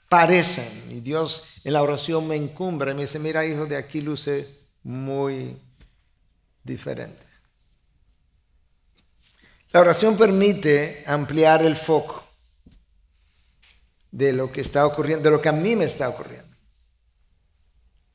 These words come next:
para yo ser reenfocado. Cuando Jesús llegó a Getsemaní, cuando salió de ahí, había entregado la última fibra de su voluntad.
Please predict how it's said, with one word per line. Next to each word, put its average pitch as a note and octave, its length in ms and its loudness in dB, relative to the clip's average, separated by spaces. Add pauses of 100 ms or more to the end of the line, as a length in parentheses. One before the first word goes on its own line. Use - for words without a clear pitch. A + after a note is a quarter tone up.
para B2+ 260 -4
yo C3 140 -4
ser C3+ 200 0
reenfocado. B2+ 640 -4 (2750)
Cuando E3 240 0
Jesús F#3 280 -2
llegó G3 300 4
a F3+ 40 4
Getsemaní, F3 600 -4 (1600)
cuando C#3 160 -10
salió C3+ 300 -4
de D#3 100 0
ahí, C3 340 0
había B2 280 -6
entregado B2+ 480 -4
la A2+ 160 -6
última C#3+ 580 -8 (500)
fibra G#2 600 -10 (580)
de A2+ 260 -12
su A#2 320 -12
voluntad. A2 480 -16